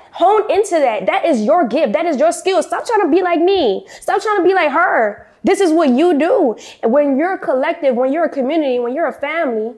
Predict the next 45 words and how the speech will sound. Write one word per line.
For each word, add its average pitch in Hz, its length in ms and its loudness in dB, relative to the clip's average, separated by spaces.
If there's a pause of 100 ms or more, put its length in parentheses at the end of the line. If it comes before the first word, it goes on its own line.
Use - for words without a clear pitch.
(260)
you 320 200 4
know 349 120 4
your 294 220 2
strengths 339 400 -2
and 262 100 0
you 269 60 0
know 311 100 0
your 302 140 0
weaknesses, 349 600 -4 (200)
and 233 120 0
you 262 100 2
know 262 140 0
your 311 280 0
opponents, 285 500 -2
or 269 160 -2
not 269 160 -2
even 302 140 2
opponents, 254 460 0
but 233 180 0
you 294 140 4
know 262 460 0 (260)
your 269 240 2
family 330 340 0
members, 339 720 -2
and 247 100 2
you 330 100 4
guys 302 240 0
come 311 200 -2
together 285 500 0
on 277 160 2
your 233 140 -2
strengths - 920 -4
and 247 120 2
you 330 100 4
guys 339 260 0
work 294 260 0
it 277 100 2
out 330 180 2
with 277 140 0
your 254 100 2
weaknesses. 247 680 -2 (340)
That's 311 320 0
what 294 180 0
you 269 100 2
do. 196 360 -2